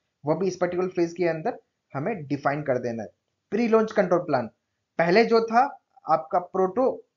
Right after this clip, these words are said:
control plan था, जो कि last product design and development का output था। इस product, इस process design and development का आउटपुट है,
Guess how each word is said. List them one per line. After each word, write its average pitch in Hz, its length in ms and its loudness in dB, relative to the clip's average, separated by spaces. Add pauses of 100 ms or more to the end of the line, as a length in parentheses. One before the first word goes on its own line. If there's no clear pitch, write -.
(680)
control 180 320 0
plan 190 260 0
था, 202 180 -2 (400)
जो 151 240 -4
कि 190 240 -12
last 135 440 0
product 175 360 -4
design 160 240 0
and 165 160 -6
development 151 500 -2
का - 140 -10 (880)
output 170 380 2
था। 202 140 0 (540)
इस 277 180 -4
product, 214 540 -4 (140)
इस 226 140 -4 (220)
process 202 300 0
design 190 280 -2
and - 80 -2
development 185 380 -4
का 190 60 0
आउटपुट 170 320 -2
है, 185 180 -10